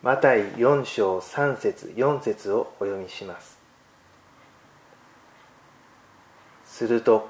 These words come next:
試みる者が来ていった。「もしあなたが神の子であるなら、これらの石がパンになるように命じてごらんなさい。」イエスは答えて言われた。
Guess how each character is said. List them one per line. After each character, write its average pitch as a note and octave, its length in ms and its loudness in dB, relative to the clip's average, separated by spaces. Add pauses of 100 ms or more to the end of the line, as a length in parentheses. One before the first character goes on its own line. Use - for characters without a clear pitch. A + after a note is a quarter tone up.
(160)
試 A2+ 220 -2 (120)
み C3+ 120 2
る A#2 220 -2
者 G#2 240 -2
が F#2 120 0
来 - 140 -14
て - 140 -2
い E2+ 60 -4
っ - 20 -10 (180)
た。 - 160 -10 (1200)
「も C3 100 2
し B2+ 220 0
あ A2 60 4
な A#2 100 4
た A2+ 120 4
が F#2+ 240 2
神 D3 260 -2
の A2 120 0
子 G#2 140 -4
で F#2 160 -4
あ G#2+ 80 2
る G2+ 100 0
な E2+ 120 -10
ら、 - 120 -14 (600)
こ A#2+ 100 0
れ B2 100 8
ら A#2 120 6
の G2+ 100 0
石 G2 240 -8
が F#2 180 -4 (120)
パ D#3+ 160 0
ン C3+ 100 -4
に G#2+ 140 -4
な A#2 100 2
る A2 160 0
よ F#2+ 160 0
う F#2 40 -6
に F2+ 140 -12 (160)
命 A2+ 200 0
じ - 120 -16
て A2+ 120 0
ご G#2+ 140 -2
ら G#2+ 120 2
ん G2+ 40 -8
な G2 100 -10
さ F#2 140 -12
い。」 D#2+ 60 -10 (1200)
イ B2+ 80 0
エ B2+ 60 4
ス - 140 -2
は G#2+ 140 6
答 A#2+ 280 4
え G#2 60 4
て F#2 140 -2
言 F2+ 80 -4
わ F2 80 -2
れ F2 80 -6
た。 - 140 -16